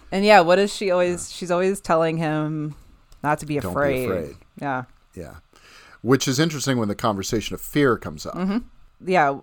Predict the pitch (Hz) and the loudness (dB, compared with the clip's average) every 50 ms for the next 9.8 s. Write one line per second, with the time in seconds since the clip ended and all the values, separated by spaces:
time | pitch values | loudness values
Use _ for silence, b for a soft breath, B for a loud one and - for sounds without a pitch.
0 | _ - 170 185 - 190 185 170 - 175 170 165 160 - 160 156 156 151 - 156 | _ -2 -2 -2 -2 -4 -8 -4 -4 -4 -4 -2 -2 0 0 0 0 -2 -4 -6
1 | 147 143 143 147 135 - - 143 151 160 156 156 147 - - 147 135 - - - | -6 -4 -6 -6 -8 -10 -12 -10 -6 -6 -4 -4 -4 -4 -4 -4 -4 -6 -6 -6
2 | 170 151 143 143 - 165 147 143 139 - 143 131 143 143 143 135 147 143 139 139 | -6 -4 -6 -6 -6 -6 -6 -6 -8 -10 -8 -4 -4 -4 -4 -4 -4 -4 -4 -4
3 | 135 135 131 - _ _ - - 214 226 226 196 202 - 233 202 185 180 170 - | -4 -6 -8 -12 _ _ -8 -2 0 0 0 0 2 4 4 4 4 4 0 0
4 | - 185 180 170 175 170 170 165 156 165 165 160 156 147 - 151 - - - 170 | 2 2 4 4 4 4 4 2 2 0 0 0 -2 -4 -8 -12 -12 -4 0 2
5 | 160 156 156 156 - 156 151 156 156 160 165 165 170 175 180 180 180 - _ - | 2 2 2 0 -4 -8 -6 -6 -4 -2 0 0 0 0 -2 -4 -6 -8 _ -12
6 | 110 107 95 101 90 85 - _ _ - _ _ _ - 156 - 180 175 - - | -12 -10 -10 -10 -12 -14 -16 _ _ -20 _ _ _ -18 -8 -4 -4 -2 -2 -4
7 | - 170 165 139 165 175 165 143 165 170 165 165 160 160 151 - 175 151 151 147 | -6 -10 -6 -4 -2 -2 0 2 2 2 2 2 0 -4 -4 -2 -2 -2 0 -2
8 | 147 147 170 156 147 - - 160 147 156 156 156 156 151 151 147 143 139 - - | -2 -2 -4 -4 -4 -4 -2 0 2 2 2 0 -2 -2 -4 -4 -4 -6 -4 0
9 | 160 156 151 - - 165 156 156 151 156 156 151 156 147 - | 0 0 0 0 -2 -4 -2 -2 -2 -2 -2 -4 -4 -6 -8